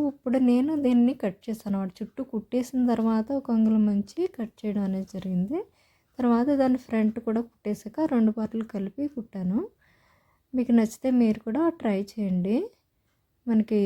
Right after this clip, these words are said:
సులువుగా అయిపోయేటటువంటి నెక్ ఇది. మనకి వర్క్ చేయాలంటే వన్ డే, త్రీ, టూ డేస్ అలా పడుతూ ఉంటుంది కదా. కానీ ఈ విధంగా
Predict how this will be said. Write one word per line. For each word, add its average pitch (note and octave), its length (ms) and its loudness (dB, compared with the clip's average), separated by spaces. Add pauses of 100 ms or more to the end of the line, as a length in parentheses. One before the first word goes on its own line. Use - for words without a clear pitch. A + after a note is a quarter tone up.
(420)
సులువుగా A#3+ 640 0
అయిపోయేటటువంటి G#3+ 1160 -2 (220)
నెక్ F#3 420 -2
ఇది. F#3+ 280 0 (200)
మనకి G3+ 380 0
వర్క్ F#3+ 300 -2 (140)
చేయాలంటే F#3+ 680 0 (140)
వన్ F#3 300 -2
డే, F#3 140 0 (100)
త్రీ, F#3+ 240 -6 (100)
టూ F#3+ 200 -4
డేస్ F3+ 260 0
అలా F#3 240 -2
పడుతూ F#3 360 -6
ఉంటుంది F#3+ 340 -4
కదా. F#3+ 220 -6 (640)
కానీ B3+ 260 0
ఈ C4 140 4
విధంగా G#3+ 400 2